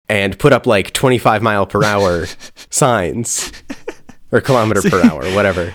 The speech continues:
Speaker 2: this is a, see, this is why it's a terrible <laughs> idea.
Speaker 1: Right,
Speaker 2: More,
Speaker 1: but, like,
Speaker 2: more and more reasons.
Speaker 1: <sighs> I, I don't think it's an actual concern.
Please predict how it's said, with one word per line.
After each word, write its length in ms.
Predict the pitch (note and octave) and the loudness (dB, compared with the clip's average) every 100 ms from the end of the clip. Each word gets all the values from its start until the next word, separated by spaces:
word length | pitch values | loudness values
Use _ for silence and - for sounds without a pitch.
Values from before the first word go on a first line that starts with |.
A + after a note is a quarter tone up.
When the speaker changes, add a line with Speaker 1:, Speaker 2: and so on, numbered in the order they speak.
| - | -10
Speaker 2:
this 180 | - - | -10 -4
is 80 | F#3 | -2
a, 200 | F#3 - | -2 -2
see, 180 | - D#3+ | -2 0
this 180 | E3+ | 0
is 100 | E3 | 2
why 160 | D3 C3+ | 2 2
it's 140 | C3 C#3 | 0 -2
a 60 | |
terrible 340 | C3 C3 C3 B2+ | 0 0 0 -2
<laughs> 20 | |
idea. 460 | C#3+ C#3+ C3+ C3+ C3+ - - - - - - | -2 -2 0 0 -2 -4 -20 -20 -20 -20 2
Speaker 1:
Right, 160 | - D3 | 4 4
Speaker 2:
More, 100 | D3+ | 4
Speaker 1:
but, 140 | F#3+ | 4
like, 140 | G3+ C#3 | 4 2
Speaker 2:
more 80 | C3+ | 2
and 100 | B2 | 0
more 180 | B2+ B2 | -2 -2
reasons. 640 | A#2+ A2 - A#2+ - - _ | -4 -6 -8 -8 -10 -14 _
Speaker 1:
<sighs> 80 | - | -6
I, 1120 | - - - - - _ _ _ _ C#3 C#3 - | -4 -6 -10 -14 -20 _ _ _ _ -2 -2 -2
I 80 | D3+ | 2
don't 240 | F3+ F#3 | 2 4
think 160 | G3 F3 | 4 4
it's 140 | E3 | 2
an 80 | D#3+ | 2
actual 500 | D#3 D#3 - D3+ C3+ | 0 0 2 4 4
concern. 680 | C#3 B2+ D3+ B2 G2 B2 | 2 2 4 4 0 -4